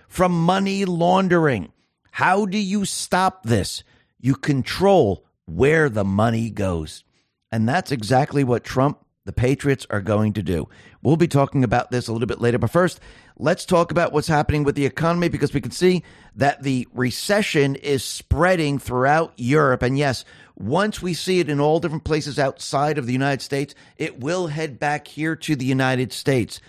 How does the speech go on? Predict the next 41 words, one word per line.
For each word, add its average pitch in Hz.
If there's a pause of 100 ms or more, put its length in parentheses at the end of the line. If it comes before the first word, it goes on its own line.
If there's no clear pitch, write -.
(260)
Wall 143
Street 160
Silver 156
on 151
Twitter 147
put 160
this 160
out 156
and 151
said, 147 (300)
"U 175
K 190
mortgages 165
are 147
adjusting 151
to 131
higher 151
rates 147
and 127
squeezing 165
the 151
consumers." 160 (800)
Most 156
countries 160 (360)
don't 175
have 180
thirty-year 147
fixed 120
rates 110
like 120
the 113
U 113
S 101
A. 156 (280)
Often 175
they 131
have 139
at -
most 165
five 175
years 170